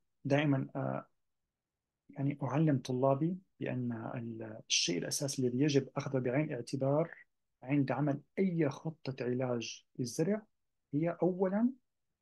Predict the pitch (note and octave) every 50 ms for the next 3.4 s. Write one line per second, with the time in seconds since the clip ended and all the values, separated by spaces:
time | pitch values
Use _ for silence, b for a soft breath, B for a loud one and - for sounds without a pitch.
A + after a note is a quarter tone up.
0 | _ _ _ _ _ _ _ _ _ _ _ _ _ _ _ _ _ _ _ _
1 | - - C#3+ - - A#3 A3+ F#3+ D#3+ D3+ C3+ B2 - - _ _ _ _ - D#3+
2 | E3+ F3 E3 D#3+ C#3 - D#3 C#3+ C#3+ - D#3+ D#3 C#3+ - - A#2 B2 B2+ A#2+ A#2
3 | A2 A2 G#2+ G2 - A#2 - -